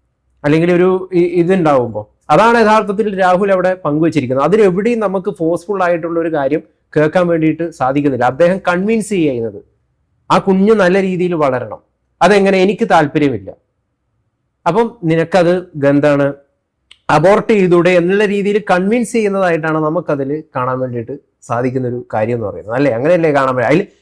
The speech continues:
അതിൽ അദ്ദേഹം പറയുന്നുണ്ട്, പ്രത്യേകം എടുത്തു പറയുന്ന ഒരു കാര്യമുണ്ട്, "ഇങ്ങനെയല്ലല്ലോ നമ്മൾ നേരത്തെ പ്ലാൻ ചെയ്തത്, ഇങ്ങനെയല്ലല്ലോ നമ്മൾ നേരത്തെ പ്ലാൻ ചെയ്തത്" എന്ന് പറയുന്നുണ്ട്, എടുത്ത് പറയുന്നുണ്ട്, ശ്രദ്ധിച്ചോ?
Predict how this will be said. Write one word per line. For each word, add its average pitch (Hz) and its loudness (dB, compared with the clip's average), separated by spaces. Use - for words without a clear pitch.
അതിൽ 165 4
അദ്ദേഹം 180 4
പറയുന്നുണ്ട്, 190 2
പ്രത്യേകം 185 0
എടുത്തു 170 0
പറയുന്ന 190 0
ഒരു 190 0
കാര്യമുണ്ട്, 165 0
"ഇങ്ങനെയല്ലല്ലോ 165 -4
നമ്മൾ 147 -8
നേരത്തെ 131 -6
പ്ലാൻ 117 -12
ചെയ്തത്, 92 -16
ഇങ്ങനെയല്ലല്ലോ 214 4
നമ്മൾ 202 2
നേരത്തെ 190 0
പ്ലാൻ 170 0
ചെയ്തത്" 180 2
എന്ന് 180 -6
പറയുന്നുണ്ട്, 170 2
എടുത്ത് 165 -2
പറയുന്നുണ്ട്, 175 -2
ശ്രദ്ധിച്ചോ? 160 -6